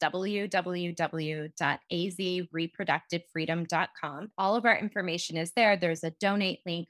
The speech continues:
We will have in a page up as well. And look for those really even before the fall. We, we have a planning meeting coming this next week, and I think that there will be some announcements coming out of our committee really soon in order to let people know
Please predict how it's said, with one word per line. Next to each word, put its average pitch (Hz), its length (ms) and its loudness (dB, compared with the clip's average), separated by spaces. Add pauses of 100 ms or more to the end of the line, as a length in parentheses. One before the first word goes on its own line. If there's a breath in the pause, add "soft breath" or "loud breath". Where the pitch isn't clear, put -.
We 185 140 -2
will 185 100 -2
have 175 420 2
in 175 120 -2
a 160 80 0
page 165 420 -6
up 170 160 -4
as 165 220 -8
well. 170 280 2 (120 soft breath)
And 254 120 2
look 339 220 0
for 415 100 -2
those 359 300 4
really 208 220 0
even 180 240 0
before 160 320 -2
the 151 200 -6
fall. 135 400 -4
We, 277 240 0
we 320 100 0
have 311 120 4
a 202 300 4
planning 180 340 -2
meeting 170 240 -4
coming 170 240 -4
this 156 220 -8
next - 260 -10
week, 247 160 -2
and 196 120 -2
I 170 100 -2
think 180 220 -6
that 180 120 -6
there 165 120 2
will 165 100 -2
be 165 100 -6
some 170 220 -2
announcements 156 560 -2
coming 147 260 -2
out 151 140 -2
of 151 100 -6
our 151 180 -4
committee 151 520 -4
really 175 300 0
soon 175 420 0
in 214 180 0
order 190 240 -2
to - 140 -6
let - 180 0
people 175 240 -6
know 160 460 -2